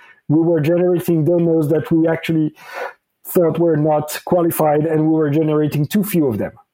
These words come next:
So, yeah, advertising didn't go that well. Probably you need an expert to do that, or we're just not at the stage where we have something precise enough so that we can just,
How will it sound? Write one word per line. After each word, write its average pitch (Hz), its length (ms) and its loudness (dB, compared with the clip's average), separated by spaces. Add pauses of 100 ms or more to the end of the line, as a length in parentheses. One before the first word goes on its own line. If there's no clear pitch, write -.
(440)
So, 160 580 0 (760)
yeah, 131 280 -2 (140)
advertising 175 540 0
didn't 165 260 0
go 143 160 0
that 131 300 -4
well. - 280 -6
Probably 185 400 2
you 165 80 0
need 151 180 0
an 139 120 0
expert 131 440 -2
to 135 80 -2
do 127 160 0
that, 123 280 -4 (320)
or 160 580 0
we're 156 280 0
just 147 340 -4
not 139 680 -4 (400)
at 139 140 0
the 127 80 -2
stage 160 680 -2
where 139 280 0
we 139 160 -2
have 139 240 -2
something 139 560 -2 (400)
precise 185 420 0
enough 156 360 -2
so 156 140 -2
that 143 260 -2
we 143 100 0
can 135 340 0
just, 131 260 -4